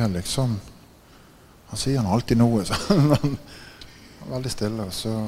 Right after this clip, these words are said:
ja, ok, så i bilen på vei oppover, så, så ber jeg, og Hellige Ånd, jeg bare, jeg bare takker deg for at jeg får lov til å gå inn i denne situasjonen, blind, men i tillit.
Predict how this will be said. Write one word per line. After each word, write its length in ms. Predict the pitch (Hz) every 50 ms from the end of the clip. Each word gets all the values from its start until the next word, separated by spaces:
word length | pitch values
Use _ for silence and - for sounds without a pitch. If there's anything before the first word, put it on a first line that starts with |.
| 101 101 95 98 - - - - - - - - -
ja, 140 | 95 113 123
ok, 160 | 113 - - 98
så 220 | - - 120 113 113 110 107
i 140 | 104 101 101 101
bilen 240 | 110 110 110 104 98
på 100 | - 101
vei 100 | 104 104 101
oppover, 440 | 101 101 - - - 92 92 95 95
så, 220 | - - 101 95 95 92 92 - - - _ - - - - - - - - - - - - - - - _ -
så 160 | - - 101 -
ber 280 | 104 104 101 98 95 95
jeg, 140 | 98 95 95 98
og 300 | 95 95 92 90 87 95 101 104 101 - -
Hellige 240 | 107 104 104 104 104
Ånd, 140 | 104 104 104
jeg 60 | 101
bare, 260 | 104 104 101 104 104 104 104 101
jeg 120 | 98 98
bare 140 | 104 107 - -
takker 260 | - - - - -
deg 80 | 101 -
for 200 | - 98 92 92
at 140 | - - - - - - - - - - - - - - - - - - - _ - - -
jeg 100 | - -
får 140 | - 107
lov 120 | 107 104 -
til 120 | - 101
å 40 | 95
gå 100 | 90 95
inn 120 | 101 104
i 80 | 98 92
denne 200 | 92 92 98 98
situasjonen, 720 | - 104 98 - 101 92 - 110 107 101 98 95 95 113 120 - - - - - - _ - _
blind, 540 | - 98 101 101 104 107 113 123 131 135 - - - - - - _ -
men 140 | 101 95 95
i 60 | 92
tillit. 480 | - 95 90 90 92 - - - - -